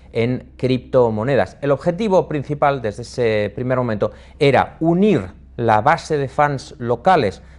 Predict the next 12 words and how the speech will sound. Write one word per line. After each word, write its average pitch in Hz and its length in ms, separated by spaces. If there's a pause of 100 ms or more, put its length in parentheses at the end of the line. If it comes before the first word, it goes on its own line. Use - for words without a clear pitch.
del 104 280
Crawley 143 720
Town 156 300 (280)
con 180 380
una 175 280
base 156 320
de 113 120
fans 135 440
globales 135 680
que 180 100
pudieran 170 300
contribuir 156 540